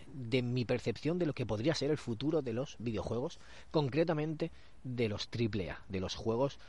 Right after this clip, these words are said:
eh, el blockbuster, de los juegos,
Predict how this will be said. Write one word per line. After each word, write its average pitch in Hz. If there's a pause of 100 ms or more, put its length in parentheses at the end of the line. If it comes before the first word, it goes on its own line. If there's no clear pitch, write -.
(320)
eh, 107
el 104
blockbuster, 110
de 120
los 98
juegos, 117